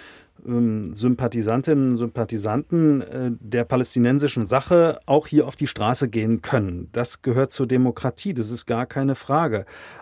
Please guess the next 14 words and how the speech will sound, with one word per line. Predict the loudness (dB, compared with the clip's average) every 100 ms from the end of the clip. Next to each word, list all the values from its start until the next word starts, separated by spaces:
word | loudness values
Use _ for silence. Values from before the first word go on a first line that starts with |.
| _ -2
Aber | 2 2 0
ich | -2
halte | -2 0
es | -2
für | -2
legitim, | -2 -4 -8 -8 -2 0 0 -2 _
wenn | 0 2 4
die |
Versammlungsbehörde | 2 0 2 2 0 0 0 2 2
in | 4 4
Berlin, | 4 4 2 2 0 -20 -20 -20 -4
wenn | 2 2
die | 2
Polizei, | -4 -2 -2 0 2 2